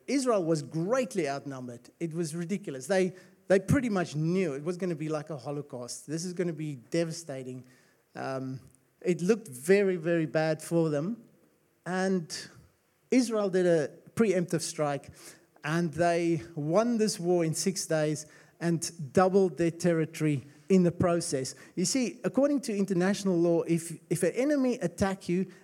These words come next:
and you drive the enemy back and you take possession of land, and that land is, is, is vital for your own security,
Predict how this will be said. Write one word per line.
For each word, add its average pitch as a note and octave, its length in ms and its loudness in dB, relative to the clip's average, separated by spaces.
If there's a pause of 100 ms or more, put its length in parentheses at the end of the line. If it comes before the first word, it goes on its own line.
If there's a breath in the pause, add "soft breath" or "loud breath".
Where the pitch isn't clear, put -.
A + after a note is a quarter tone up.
and D#3 180 -2
you G#3 260 -2
drive D#3 600 -2
the E3 100 -2
enemy F#3 240 0
back D3 560 -2 (540 soft breath)
and D#3+ 200 2
you E3 80 2
take A3 280 2
possession G#3 440 2
of D#3+ 160 -2
land, D#3+ 380 -2
and D3 160 0
that G#3 180 -2
land G3 260 0
is, E3+ 420 -4
is, D#3+ 400 -2
is D#3 240 -4
vital E3 580 0
for F3+ 160 -6
your E3 140 0
own F#3 100 0
security, F3 640 -2